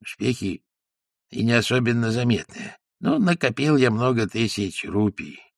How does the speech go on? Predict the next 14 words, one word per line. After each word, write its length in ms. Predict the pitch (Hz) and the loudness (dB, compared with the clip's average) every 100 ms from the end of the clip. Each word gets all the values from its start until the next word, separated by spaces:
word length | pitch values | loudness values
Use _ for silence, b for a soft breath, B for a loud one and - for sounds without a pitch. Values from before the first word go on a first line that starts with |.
| _ _ | _ _
Да, 280 | 117 143 57 | 0 2 0
много. 500 | 90 104 127 113 - _ _ _ | -4 -4 -4 -6 -10 _ _ _
А 160 | - - - - | -8 -8 -6 -4
погляди 420 | 135 151 160 147 | 0 2 4 4
на 80 | 139 | 6
этот 360 | 135 120 120 | 4 4 2
дом, 220 | 123 110 139 | 2 4 4
очень 320 | 202 180 151 | 4 2 0
отличишь 440 | 127 135 131 113 | -2 -2 0 0
от 160 | 101 - | 0 -2
простой 320 | 120 113 98 | -2 0 -2
хибары. 460 | - 104 101 - - _ _ _ _ _ _ _ _ _ _ _ - | -2 -2 -2 -4 -12 _ _ _ _ _ _ _ _ _ _ _ -6
Надоело 520 | 110 120 135 131 107 | 0 6 8 8 6
есть 340 | 101 104 - | 4 2 0